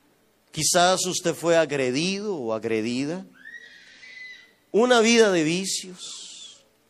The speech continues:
Otros que quizás no mencioné, pero solo para decir algunos.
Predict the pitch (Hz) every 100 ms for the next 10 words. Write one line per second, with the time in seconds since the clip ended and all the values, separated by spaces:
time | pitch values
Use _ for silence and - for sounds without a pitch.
0 | _ 147 170 196 202 220 185 - - -
1 | - _ _ _ _ _ _ _ _ 156
2 | 143 175 175 180 196 190 185 165 170 151
3 | 151 170 180 185 190 156 - 170 170 170
4 | 151 143 131 160 160 151 151 160 175 190
5 | 175 -